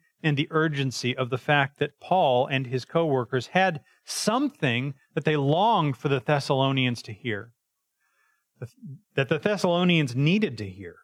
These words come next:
That thing, of course, was the good news, the gospel, the, the kind message from God, who,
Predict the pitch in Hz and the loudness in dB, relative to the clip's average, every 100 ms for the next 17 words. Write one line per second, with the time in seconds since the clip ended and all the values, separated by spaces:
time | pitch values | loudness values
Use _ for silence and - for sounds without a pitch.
0 | _ _ _ _ - 127 147 - - 131 | _ _ _ _ -6 2 2 0 -2 0
1 | 123 175 139 - 127 143 - 123 117 123 | 0 -2 -6 -2 0 0 -2 0 2 0
2 | - - _ _ _ - 127 175 170 185 | -4 -18 _ _ _ -12 -4 -2 0 0
3 | 277 190 120 - - _ _ _ _ _ | 2 0 -4 -10 -14 _ _ _ _ _
4 | _ _ 143 127 151 202 214 - 113 87 | _ _ -4 0 2 2 0 -8 -8 -8
5 | - 131 127 123 - 139 - 208 233 254 | -6 0 0 0 -4 -6 -2 0 2 2
6 | 247 214 156 143 165 175 - 113 110 117 | 2 -2 -2 2 2 0 -4 -6 -6 -14
7 | - 208 - 151 143 135 127 _ _ - | -18 -20 -2 2 4 2 -4 _ _ -18
8 | 123 170 190 131 110 131 139 151 139 | -2 2 4 4 2 0 -2 -2 -2